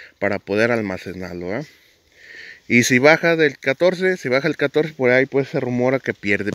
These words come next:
peso, que está más deshidratado. Entonces, lo, lo ideal es venir a tu parcela, ver tu ficha, ver tus condiciones que tuvo tu maíz y de que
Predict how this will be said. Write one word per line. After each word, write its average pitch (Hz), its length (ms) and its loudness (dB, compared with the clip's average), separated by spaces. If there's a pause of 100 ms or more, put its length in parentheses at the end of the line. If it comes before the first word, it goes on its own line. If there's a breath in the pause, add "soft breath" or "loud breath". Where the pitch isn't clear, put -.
peso, 127 360 2 (200)
que - 80 -20
está 90 160 -16
más 98 140 -10
deshidratado. 104 760 -2 (1040 loud breath)
Entonces, 127 500 -4 (340)
lo, 110 160 2
lo 107 600 0
ideal 123 520 4 (920 loud breath)
es 120 160 0
venir 147 500 2
a 127 60 -6
tu - 140 -14
parcela, 160 560 0 (260 soft breath)
ver 113 260 -2
tu 117 120 -14
ficha, 180 500 -4 (400 loud breath)
ver 120 240 2
tus - 220 -10
condiciones 127 920 -4 (680 soft breath)
que 107 140 0
tuvo 139 420 2
tu 110 160 -6
maíz 120 640 2 (840 soft breath)
y 113 60 -12
de 104 280 -2
que 98 460 2